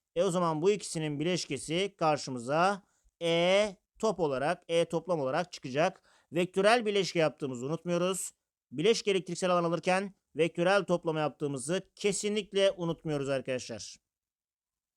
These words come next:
Yüklü bir kürenin elektrik alanından bahsedeceksek, gençler, yüklü iletken kürelerin, e, yükleri dışarıda olduğundan dolayı,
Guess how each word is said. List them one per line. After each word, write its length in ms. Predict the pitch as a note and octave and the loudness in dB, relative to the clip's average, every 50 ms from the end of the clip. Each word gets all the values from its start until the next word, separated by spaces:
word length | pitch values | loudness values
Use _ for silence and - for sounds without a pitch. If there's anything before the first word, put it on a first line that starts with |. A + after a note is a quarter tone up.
| _ _ _ _ _ _ _ _ _ _ _ _ _ _ | _ _ _ _ _ _ _ _ _ _ _ _ _ _
Yüklü 420 | - D3+ F3+ G#3 G#3 - A#3+ C#4 C4 | -6 -4 -2 -4 -4 -4 -4 -2 0
bir 140 | C4 A#3 - | -2 -2 -2
kürenin 380 | - - B3 A3+ G#3+ A3+ A#3+ | 0 2 4 4 4 4 0
elektrik 480 | G#3+ G3 G3+ G3+ F#3+ - A3 G#3+ G#3 A3 | -2 0 0 0 0 0 -2 0 2 4
alanından 480 | G3+ G3+ G3 G3+ G3 G3 G3 G3 F#3+ | 4 4 4 2 2 2 2 4 4
bahsedeceksek, 840 | F#3 F#3+ F3+ D#3 F3+ E3+ D#3+ F3+ F3 - - F3 G#3 A3 - - - _ _ _ _ _ _ _ C3+ | 4 4 4 2 0 -2 -2 -2 -2 -2 0 -2 -2 -2 -2 -8 -16 _ _ _ _ _ _ _ -2
gençler, 600 | E3 F#3+ G3+ F#3 - A3+ A#3 A#3+ - - - _ _ _ | -2 0 0 0 0 0 0 0 -2 -6 -14 _ _ _
yüklü 520 | C3 C3+ C#3+ E3 G3+ G3 - - A3 A#3+ A3 | -14 -8 -4 -4 -4 -4 -4 -2 -2 -2 0
iletken 540 | G3+ G3 G3+ G3 - - G#3+ A3 A3+ F#3+ | 0 0 -2 -2 -2 0 0 0 0 0
kürelerin, 540 | - F#3 E3+ E3 D#3 D#3 E3 F3+ G#3 G#3+ - _ _ _ _ _ _ _ _ _ - | -2 0 0 2 2 2 0 0 -2 -4 -8 _ _ _ _ _ _ _ _ _ -8
e, 80 | C#3 C#3+ | -4 -2
yükleri 800 | C#3+ C#3+ C#3 C#3 C#3 D#3 E3 - - F#3 F#3 G3 G#3 F3+ D3+ D3 | 0 0 0 0 0 0 -2 0 0 0 2 2 2 2 0 -2
dışarıda 480 | E3 - - F3 F3 F3 D#3+ G#3+ A#3+ | -2 2 4 4 4 4 4 4 4
olduğundan 500 | A#3 G#3 F#3 D#3 E3 D#3 D3 D#3+ D#3 C#3+ | 4 4 2 0 0 0 0 0 0 -2
dolayı, 380 | C3 B2+ B2+ B2+ C3+ D#3 F3 | -2 -4 -4 -4 -2 -4 -4